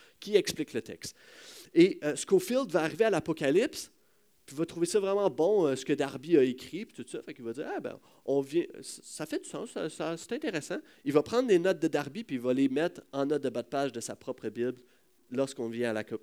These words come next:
à l'Apocalypse. Maintenant, cette Bible-là, première Bible francophone, d'études,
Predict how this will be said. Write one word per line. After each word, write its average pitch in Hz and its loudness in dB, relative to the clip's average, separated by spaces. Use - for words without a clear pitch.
à 113 -6
l'Apocalypse. 101 -12
Maintenant, 196 4
cette - 2
Bible-là, 208 10
première 226 6
Bible 220 12
francophone, 214 4
d'études, 208 6